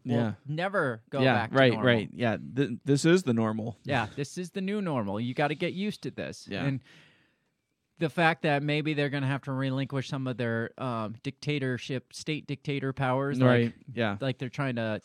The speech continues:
Speaker 1: <laughs> claim that Gavin Newsom needs to leave office because of.
Speaker 2: Yeah.
Speaker 1: Um, it says, according to Doctor Marty Makary, a professor at Johns Hopkins School of Medicine and Bloomberg School of Public Health.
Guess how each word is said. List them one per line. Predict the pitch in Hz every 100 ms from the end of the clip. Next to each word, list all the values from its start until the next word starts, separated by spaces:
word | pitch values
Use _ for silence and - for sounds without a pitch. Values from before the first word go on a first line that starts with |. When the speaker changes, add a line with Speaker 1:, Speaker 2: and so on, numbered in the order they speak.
| 175
Speaker 1:
<laughs> | 123 - _ _ _ _
claim | - 147 135 127
that | 120 117 110
Gavin | 131 127
Newsom | 120 131 - 117
needs | 120 113
to | 113
leave | 113 131 104
office | 107 107 139
because | - 135 143 143
of. | 156 -
Speaker 2:
Yeah. | 107 92 92 _ _ _ - -
Speaker 1:
Um, | 139 147 143
it |
says, | - 170
according | 156 185 208 196
to | - 170
Doctor | 123 143 151 - 180
Marty | 135 123 156 190 185 147 104 117 117 113
Makary, | 139 156 - 120 107 113 110 _ _ _
a | 139 131 - _ -
professor | 160 139 180 - 165
at | 135
Johns | 147 151 139
Hopkins | 151 - 131 120
School | - 151 139
of |
Medicine | 120 135 131 123
and | 117 110
Bloomberg | 127 151 143 135 123
School | - 139 127
of | 110
Public | 143 120 98
Health. | - 139 98